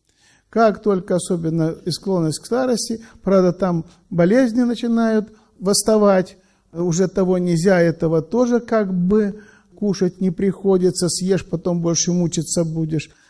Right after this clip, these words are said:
Но тем не менее, ещё раз, вот чревоугодие — это такой распространённый и тяжкий грех, такая страсть.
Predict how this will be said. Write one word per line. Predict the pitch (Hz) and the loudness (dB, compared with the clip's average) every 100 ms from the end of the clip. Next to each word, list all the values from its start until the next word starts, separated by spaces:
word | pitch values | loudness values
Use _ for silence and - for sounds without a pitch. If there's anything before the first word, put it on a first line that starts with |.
| _ - | _ -6
Но | 175 202 | -2 0
тем | 208 277 294 | 0 0 2
не | 277 | 2
менее, | 220 190 190 190 180 180 - _ _ - | 2 0 0 -2 -4 -8 -14 _ _ -12
ещё | 175 226 | -2 2
раз, | 196 175 | 2 0
вот | 190 180 | -4 -2
чревоугодие — | 190 185 190 190 196 262 190 160 147 170 _ _ _ | 0 0 2 0 0 0 0 0 -2 -6 _ _ _
это | - 180 185 | -4 -2 -2
такой | 185 196 196 220 196 | -2 -4 0 0 2
распространённый | 185 - 196 190 - 202 202 202 175 160 | 0 -4 -4 -4 0 2 2 2 2 0
и | 160 185 | 0 -4
тяжкий | - 196 165 - 175 | 0 0 0 0 -2
грех, | 170 220 220 220 | 0 2 2 2
такая | 175 170 180 160 156 | -4 -2 0 2 0
страсть. | - - 240 247 247 | -2 -2 0 0 -2